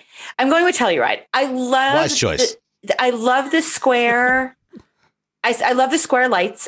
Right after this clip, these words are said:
Speaker 1: on them. They're so distinctive. The headlamps, they're so distinctive. You know that y-, when you are, when a Pal-, when a, um, a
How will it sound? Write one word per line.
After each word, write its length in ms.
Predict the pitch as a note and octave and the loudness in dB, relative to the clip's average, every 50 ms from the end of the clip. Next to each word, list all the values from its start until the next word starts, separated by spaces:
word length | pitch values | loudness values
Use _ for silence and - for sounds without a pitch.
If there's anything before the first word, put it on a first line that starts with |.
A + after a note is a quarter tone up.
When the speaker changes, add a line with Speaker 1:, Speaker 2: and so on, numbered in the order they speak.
| - | -4
Speaker 1:
on 140 | - C4 B3+ | -2 0 2
them. 260 | C4 C4+ C#4+ C#4+ D#4 - - - - _ - | 2 0 0 -2 -4 -8 -12 -20 -18 _ -2
They're 100 | B3+ C4+ | 0 0
so 720 | - - - - - - - - - C#4+ B3+ C4 D4 D#4+ D#4+ | 2 2 0 0 0 0 0 0 2 2 4 4 4 2 2
distinctive. 480 | - D#4 - - - B3 A#3 A3+ B3 | 2 0 0 0 0 0 0 0 0
The 80 | A3 G#3 | 0 0
headlamps, 480 | F#3+ G#3 G3+ G3 A#3+ B3 C4 B3+ - - _ _ _ - _ - | 0 0 -2 -2 -2 -2 -2 -4 -8 -12 _ _ _ -18 _ -2
they're 100 | C4 C#4+ | 0 0
so 420 | - - - - - - C4 B3+ C4 | 2 2 0 0 0 2 2 2 2
distinctive. 600 | C4 D4 - - - A3 A3 A3 C4 B3+ C4 - - - - - _ _ - | 0 0 -2 0 -2 -2 -2 0 -2 -2 -2 -4 -16 -20 -20 -20 _ _ -10
You 440 | G#3+ G#3 B3+ D4 D#4 E4 F4+ F4+ | -4 -2 0 2 2 2 2 2
know 920 | D#4+ B3+ G#3+ G#3 G3+ G#3+ G3+ G3 F#3+ F#3+ G3 G#3 A3+ C4 D4+ F4+ G#4 - - - - - | 2 2 2 2 2 2 2 2 2 2 2 4 2 2 2 2 0 -2 -4 -8 -6 -4
that 100 | A3+ - | -4 -4
y-, 180 | - B3+ B3+ _ | -4 -8 -14 _
when 480 | - A3 G#3 A3 G#3 G#3 G3+ G3 G3 - _ | -8 -2 -2 -2 0 -2 -4 -8 -8 -10 _
you 500 | - G3 G#3+ A3+ A3+ A3+ A#3 A#3 A3+ A3 - | -8 -4 0 0 2 2 2 2 0 0 2
are, 680 | - G3 F#3+ F#3+ F#3+ F#3 F3+ F3+ F3 F3 E3 - - _ _ _ _ _ - - - - | 2 2 2 2 2 2 2 2 2 0 -2 -4 -6 _ _ _ _ _ -20 -20 -20 -14
when 240 | - F#3+ A3 G#3 G3 | -6 -2 0 0 0
a 40 | F#3+ | 0
Pal-, 360 | G#3 A#3+ A#3+ A3+ A3 A3 - - | -2 0 0 2 2 0 0 0
when 180 | G#3+ A#3 G#3+ F#3+ | 0 0 0 0
a, 180 | D3+ F2+ F2 A#2 | 0 -2 0 -2
um, 240 | D3+ E3+ E3 A#2 F#2+ - D3+ D#3 - - | -2 -2 -4 -6 -8 -8 -8 -8 -6 -6
a 180 | G#3 G3 - | -6 -6 -6